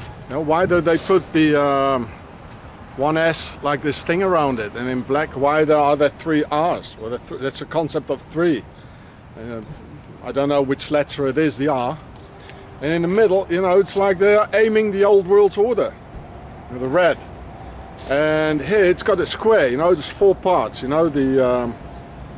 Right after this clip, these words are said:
uh, here, there's a square here. And the circles, of course, it's the, um, the compass.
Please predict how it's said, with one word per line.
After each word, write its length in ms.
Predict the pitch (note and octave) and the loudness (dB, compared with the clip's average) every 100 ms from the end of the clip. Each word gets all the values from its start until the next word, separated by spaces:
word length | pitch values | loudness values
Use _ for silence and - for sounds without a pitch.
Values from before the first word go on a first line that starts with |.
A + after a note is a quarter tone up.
| - - - - - - - - | -18 -18 -18 -18 -18 -18 -16 -16
uh, 460 | A#2+ A#2+ A#2 A#2 A2+ | -12 -8 -6 -4 -4
here, 300 | B2 B2 F#2 - - | -4 -4 -4 -12 -12
there's 180 | B2 - | -12 -12
a 60 | |
square 500 | - - C#3 B2+ A3 F3 | -10 -2 0 2 -2 -4
here. 220 | E3+ C#4 - - - - - - | -4 -4 -8 -14 -16 -18 -16 -6
And 140 | D3 | -4
the 60 | D3+ | -2
circles, 540 | - A3+ F#3+ F3 C3+ | 4 4 4 0 0
of 160 | B2 - | -2 -2
course, 500 | F#3 C#3+ D#3+ E3 - - | 2 4 4 0 -4 2
it's 320 | F#3+ - - | 2 2 0
the, 280 | G3 G3+ G#3 | 2 4 4
um, 260 | G#3 G#3+ | 4 2
the 80 | F3 | -2
compass. 640 | F#3+ A#3+ C4 D#3 - - | -2 0 2 0 -2 -14